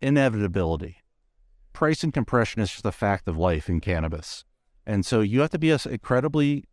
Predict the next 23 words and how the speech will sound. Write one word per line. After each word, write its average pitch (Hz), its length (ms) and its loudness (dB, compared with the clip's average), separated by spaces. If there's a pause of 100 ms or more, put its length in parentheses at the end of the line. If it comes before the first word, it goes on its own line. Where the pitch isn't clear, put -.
efficient - 720 -6 (100)
producer. 90 600 -4 (160)
And 95 180 -2
we've 104 140 -2
always 127 240 2
sort 123 140 -4
of 113 100 -4
said, 113 200 2
if 110 140 -2
you 120 100 0
can 135 140 0
have 110 180 2
efficient 139 460 -2
product, 127 480 2
give 127 200 -6 (600)
efficient 185 460 0
producer, 127 580 0 (1300)
give 139 160 2
a 120 40 4
great 113 560 0
product 123 460 0
to 120 80 -2
the 107 80 -2